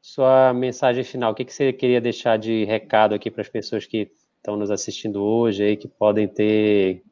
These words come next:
podem tá pensando, "Poxa, não vou mais comer pão, não vou mais comer leite, não vou mais." <laughs>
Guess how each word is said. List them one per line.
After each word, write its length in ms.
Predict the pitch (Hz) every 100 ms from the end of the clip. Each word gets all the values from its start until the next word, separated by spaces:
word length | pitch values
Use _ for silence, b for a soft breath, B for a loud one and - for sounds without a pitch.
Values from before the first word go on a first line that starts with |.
| -
podem 220 | 104 101
tá 180 | 104 - - _ - - _ _
pensando, 600 | 120 117 - 113 113 107
"Poxa, 340 | - 120 113
não 100 | 107
vou 80 | 107
mais 140 | 113 113
comer 220 | 113 110
pão, 220 | - 113
não 60 | 110
vou 80 |
mais 120 | 110 104
comer 220 | 113 110
leite, 420 | 101 107 117 -
não 120 | 113
vou 100 | 110
mais." 300 | 107 107 - - _ B
<laughs> 1400 | 180 - 233 151 262 151 143 - 175 - 156 139 - -